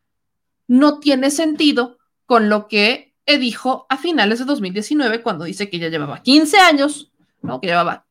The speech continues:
quince años investigando y que no existía una sola prueba, una sola prueba del vínculo de Andrés Manuel López Obrador con el narcotráfico, que no existía.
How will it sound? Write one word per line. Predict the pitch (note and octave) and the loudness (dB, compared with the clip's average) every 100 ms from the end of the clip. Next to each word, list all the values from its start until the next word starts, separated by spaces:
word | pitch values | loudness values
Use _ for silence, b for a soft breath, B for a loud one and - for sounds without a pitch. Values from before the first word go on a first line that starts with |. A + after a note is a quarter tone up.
| _ | _
quince | F4 A4 G4 | 0 2 4
años | F4 E4 E4 | 2 2 -2
investigando | D#4 D#4 D#4+ C#4 B3 C4 | -2 -2 -2 -4 -4 -6
y | |
que | A3+ | -6
no | A3 | -6
existía | A3+ A#3 B3 B3 B B B _ | -8 -6 -2 -2 B B B _
una | - A4+ A4+ F4+ | 2 4 4 4
sola | F#4 F4+ E4+ | 2 2 2
prueba, | - F4 C#4 F#3+ - _ _ _ _ _ _ | 4 4 4 0 -10 _ _ _ _ _ _
una | A4 G4+ D4+ A3 _ | -2 0 0 -6 _
sola | - - C#4 C4 B3 - _ _ | -16 -4 -2 0 -4 -8 _ _
prueba | - F4 F#4 G#4+ - _ _ _ _ _ _ _ _ _ _ _ G#3+ | -2 0 0 -4 -12 _ _ _ _ _ _ _ _ _ _ _ -6
del | G#3+ G#3+ | -4 -2
vínculo | A#3+ C4+ C4 C4+ C4 B3+ | -2 -4 -4 -2 -2 -4
de | G3+ | -4
Andrés | G3 F#3+ | -4 -4
Manuel | G3+ A3 | -4 -4
López | G#3 G3+ | -6 -6
Obrador | F#3 A#3 C4 | -2 -2 -4
con | A3 | -6
el | F#3+ | -6
narcotráfico, | F#3 F3+ - - - _ _ _ | -6 -8 -12 -16 -20 _ _ _
que | |
no | C#4 D4 | -2 -2
existía. | D4 - - | -4 -16 -20